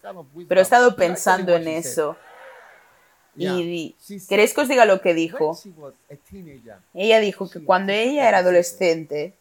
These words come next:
Speaker 1: She said
Speaker 2: tomó
Speaker 1: the
Speaker 2: una
Speaker 1: first
Speaker 2: decisión
Speaker 1: person
Speaker 2: y dijo que la
Speaker 1: who ever
Speaker 2: primera
Speaker 1: asked
Speaker 2: persona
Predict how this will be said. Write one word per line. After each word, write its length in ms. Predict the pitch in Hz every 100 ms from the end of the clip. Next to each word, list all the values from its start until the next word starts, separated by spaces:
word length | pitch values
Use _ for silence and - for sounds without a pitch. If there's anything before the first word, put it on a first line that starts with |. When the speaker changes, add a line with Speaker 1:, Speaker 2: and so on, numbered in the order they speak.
| _
Speaker 1:
She 80 | 165
said 200 | 160 226
Speaker 2:
tomó 160 | 226 208
Speaker 1:
the 40 | 240
Speaker 2:
una 140 | 240
Speaker 1:
first 180 | 196 190
Speaker 2:
decisión 460 | 180 - 165 151 143
Speaker 1:
person 260 | 160 -
Speaker 2:
y 60 | 175
dijo 480 | 175 165 - 147 147
que 100 | 170
la 100 | 170
Speaker 1:
who 40 |
ever 80 | 165
Speaker 2:
primera 480 | 180 185 202 254 302
Speaker 1:
asked 120 | 302
Speaker 2:
persona 720 | 208 185 - 180 170 160 151